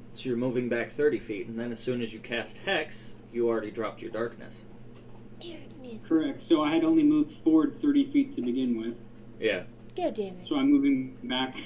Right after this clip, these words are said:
Speaker 3: <laughs> thirty feet. Thank you for reminding me, I completely forgot about that.
Speaker 1: Yes.
Speaker 3: Um, that's good to know. But anyways, I, I still drop my darkness. And
Speaker 1: Yeah, you
Speaker 3: we'll
Speaker 1: long answer, or short answer is you already dropped your darkness, so you don't have to take the bonus action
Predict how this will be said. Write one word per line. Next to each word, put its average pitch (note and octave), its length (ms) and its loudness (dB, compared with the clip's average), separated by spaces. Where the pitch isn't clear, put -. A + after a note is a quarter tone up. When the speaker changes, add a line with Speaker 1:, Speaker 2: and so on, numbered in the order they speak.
Speaker 3:
<laughs> - 680 0
thirty C3 220 4
feet. B2+ 280 0
Thank F3 200 8
you E3+ 60 4
for F3 100 6
reminding D#3+ 380 10
me, A#2+ 120 6
I A#2 40 2
completely B2+ 400 0
forgot A2+ 240 -6
about G2+ 280 -14
that. G#2+ 180 -12
Speaker 1:
Yes. G#2 380 2
Speaker 3:
Um, C3+ 360 4
that's - 180 -6
good - 200 0
to C3 80 0
know. B2 160 2
But C#3+ 100 4
anyways, C#3+ 340 8
I, C#3 140 0
I C#3+ 80 0
still B2+ 320 2
drop A#2+ 200 -2
my A2+ 100 -6
darkness. - 440 -10
And G#3+ 80 -2
Speaker 1:
Yeah, D#3+ 220 12
you D#3+ 300 6
Speaker 3:
we'll G#2 140 -12
Speaker 1:
long G3 360 8
answer, F3 560 6
or C3+ 60 2
short G#3 300 4
answer E3 360 2
is D3 140 -2
you A#3+ 100 2
already A#3 220 2
dropped F3+ 320 0
your C#3 100 0
darkness, A2+ 500 0
so C3 120 -6
you B2+ 120 -2
don't C3 220 -4
have B2 220 -6
to A#2+ 80 -10
take B2+ 220 -4
the A#2 60 -10
bonus B2 360 -4
action A2 520 -6